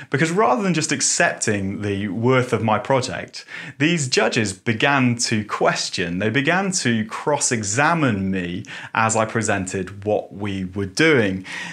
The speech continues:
They wanted me to prove and defend the worth of what I was saying.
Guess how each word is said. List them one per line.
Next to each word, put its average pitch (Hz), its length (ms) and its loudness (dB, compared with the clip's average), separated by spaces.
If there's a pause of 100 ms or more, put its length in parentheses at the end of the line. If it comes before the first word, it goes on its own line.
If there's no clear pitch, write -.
(180)
They 208 460 4 (280)
wanted 160 460 2
me 151 160 4
to 151 160 2
prove 127 800 2
and 127 120 4
defend 123 680 0
the 107 240 -2
worth 117 600 2 (120)
of 104 240 -4
what 110 420 0
I 107 200 4
was 101 220 0
saying. 104 680 0